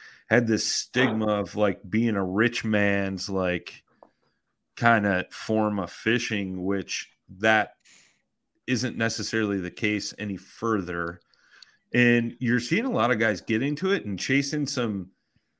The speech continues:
some species other than trout. Like, I know a lot of guys are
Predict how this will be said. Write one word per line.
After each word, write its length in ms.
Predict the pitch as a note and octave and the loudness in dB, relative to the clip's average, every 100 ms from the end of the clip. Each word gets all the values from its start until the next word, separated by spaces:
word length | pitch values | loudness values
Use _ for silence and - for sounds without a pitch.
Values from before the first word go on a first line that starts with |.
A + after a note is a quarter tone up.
| _ _ _ | _ _ _
some 200 | - C3 | 0 2
species 680 | - - C#3+ E3 - B2 G2+ | 2 -2 0 0 4 4 4
other 280 | G#2 D#3 A#2+ | 4 4 4
than 160 | F#2+ | 0
trout. 440 | F2 - F#2+ F2+ - | -6 -2 0 0 -2
Like, 360 | F2+ E2 - _ - | -4 -4 -10 _ -8
I 140 | F#2+ | -6
know 300 | B2+ B2 A#2 | -2 -2 -2
a 20 | G#2+ | -2
lot 240 | G2 C#3 | -2 -2
of 80 | G#2+ | -2
guys 320 | G2+ F#2+ F#2 | -2 -2 -4
are 180 | F2+ | -8